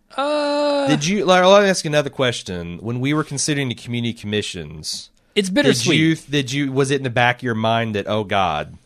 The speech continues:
Speaker 2: I'm gonna have to, because it's inevitable that I'm gonna watch
Speaker 1: Yeah.
Speaker 2: Princess Bride"?
Speaker 1: No,
Speaker 2: Okay.
Speaker 1: absolutely. I thought that would be the first thing commissioned.
Speaker 2: Okay.
Speaker 1: And I don't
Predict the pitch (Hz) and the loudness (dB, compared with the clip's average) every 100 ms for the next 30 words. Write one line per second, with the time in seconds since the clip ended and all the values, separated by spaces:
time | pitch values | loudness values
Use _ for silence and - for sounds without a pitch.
0 | _ _ 104 104 98 104 101 - 98 107 | _ _ -6 -4 -4 -4 -6 -8 -8 -6
1 | 104 - 92 107 110 98 80 85 85 87 | -6 -6 -4 -2 0 -2 -4 -4 -4 -4
2 | 87 87 87 226 120 - 73 - 78 - | -4 -2 2 4 4 -2 -12 -10 -10 -10
3 | - 165 190 170 - 147 131 107 113 156 | -2 0 2 2 2 -2 -2 0 2 2
4 | 135 131 120 120 104 113 107 107 101 107 | 2 0 0 -4 -4 -8 -6 -10 -10 -12
5 | 98 92 90 - 139 139 127 131 143 151 | -12 -14 -12 -2 -2 0 0 2 0 -2